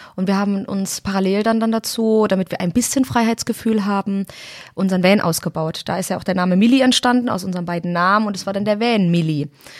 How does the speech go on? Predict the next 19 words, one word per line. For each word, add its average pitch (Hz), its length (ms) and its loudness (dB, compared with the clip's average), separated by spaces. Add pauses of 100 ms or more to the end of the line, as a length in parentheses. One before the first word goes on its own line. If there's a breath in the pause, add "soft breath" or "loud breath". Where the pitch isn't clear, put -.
(240 loud breath)
Und 185 420 0
wir 180 200 2
konnten 170 260 -2
uns 165 160 -2
so 175 80 -2
mit 170 140 0
dem 170 100 -4
Thüringer 165 360 -4
Wald 196 280 2
ein 180 80 -4
bisschen 170 200 -6
verstecken 214 520 0
und, 180 360 0
ähm, 180 240 -4
konnten 190 300 -4
einfach 170 180 -6
mal 175 260 -2
draußen 175 360 -2
schlafen 214 640 2